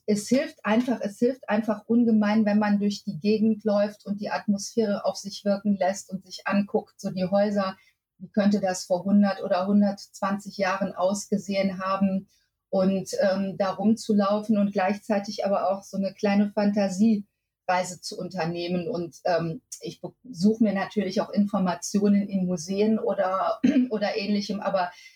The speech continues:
das Wichtigste ist eigentlich immer einfach durch die, durch die Straßen zu laufen, sich die Orte anzuschauen, an denen bestimmte Szenen spielen. Und da habe ich dann auch durch Zufall beispielsweise das Haus entdeckt,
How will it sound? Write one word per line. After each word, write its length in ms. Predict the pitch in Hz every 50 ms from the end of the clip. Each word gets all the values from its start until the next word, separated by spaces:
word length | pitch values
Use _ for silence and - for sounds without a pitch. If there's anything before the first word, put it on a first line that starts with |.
| _ -
das 200 | - 185 - -
Wichtigste 480 | 220 220 - - 233 226 - - - 214
ist 180 | 220 214 -
eigentlich 500 | - 196 185 - 208 202 208 196 - - -
immer 260 | 202 202 196 - -
einfach 340 | 185 196 202 - 202 - - _
durch 260 | - 196 - - -
die, 280 | - 185 185 185 175 160
durch 240 | 185 180 180 - -
die 100 | - 156
Straßen 680 | - - - - - 185 185 196 202 - - 208 202
zu 160 | 202 - 208 185
laufen, 420 | 190 196 208 - - - 208 202
sich 200 | 175 180 - -
die 100 | - -
Orte 360 | - - - _ - 208 -
anzuschauen, 720 | - 175 - - - - - - 190 175 175 180 180 180 -
an 200 | 170 180 175 170
denen 360 | 175 175 175 175 175 170 - _ _ _ _ _ _ _
bestimmte 480 | - - - - - 208 202 202 202 180
Szenen 460 | - - - 214 208 208 202 185 180
spielen. 680 | - - - - - 208 208 214 208 208 202 202 202 202
Und 320 | - 185 185 180 - -
da 120 | - 165 170
habe 120 | - 208
ich 100 | 208 -
dann 140 | 185 185 175
auch 180 | - - -
durch 200 | - 175 - -
Zufall 340 | - - 196 - - 175 165
beispielsweise 720 | 151 175 185 180 - - 175 - - - 185 180 180 180
das 240 | - 175 165 - -
Haus 240 | 190 190 196 202 202
entdeckt, 440 | - 208 202 202 214 214 214 -